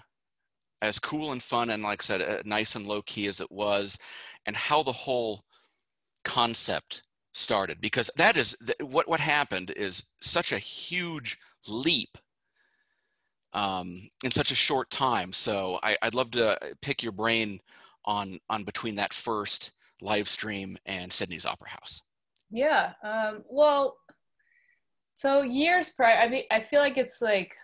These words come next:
Speaker 2: more of a subconscious thing that happened with that, because, uh, before that, I was having a really hard time, or, like, before the pandemic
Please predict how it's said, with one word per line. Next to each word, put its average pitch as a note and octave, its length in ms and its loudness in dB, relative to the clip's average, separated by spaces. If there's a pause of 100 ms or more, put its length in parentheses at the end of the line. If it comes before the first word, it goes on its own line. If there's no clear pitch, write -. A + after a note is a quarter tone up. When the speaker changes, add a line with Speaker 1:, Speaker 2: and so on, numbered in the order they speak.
(600)
Speaker 2:
more F#3+ 200 -6
of F#3 80 -6
a F3 140 -8
subconscious F3+ 840 -4
thing G#3 200 -8
that F#3 140 0
happened F3+ 440 -4 (180)
with F#3 300 -12
that, F3 480 0
because, F#3 840 -4 (1080)
uh, F#3+ 320 4 (120)
before C4 380 2
that, A#3+ 200 8
I G3+ 100 8
was G#3 120 2
having G#3 380 2
a G3 100 -2
really F#3 320 0
hard F3+ 500 2
time, F3 440 -4
or, G3 40 2
like, F#3+ 240 4
before G3+ 300 0
the G#3 80 4
pandemic F3 640 0